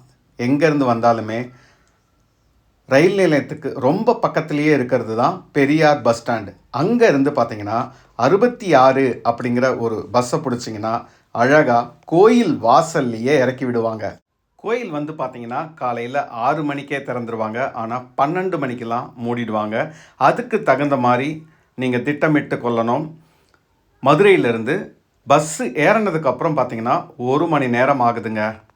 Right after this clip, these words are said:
கோயிலுக்கு போகிறதுக்கு முன்னாடியே மாணிக்க வாசகர் பிறந்த இடம் அப்படின்னு சொல்லிட்டு அங்க ஒரு மண்டபமும் கட்டியிருப்பாங்க.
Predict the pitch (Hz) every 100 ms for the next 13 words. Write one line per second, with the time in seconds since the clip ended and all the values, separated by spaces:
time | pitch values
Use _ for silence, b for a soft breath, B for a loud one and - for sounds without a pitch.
0 | _ _ _ _ _ _ _ _ 233 262
1 | 190 151 156 147 135 131 123 131 165 175
2 | 147 120 143 156 156 120 131 170 196 180
3 | - 160 131 131 131 123 143 - - 139
4 | 143 139 127 123 127 131 127 123 123 123
5 | 120 113 139 156 156 B - 131 127 120
6 | 117 123 135 143 147 139 123 110 127 110
7 | - 113 117 160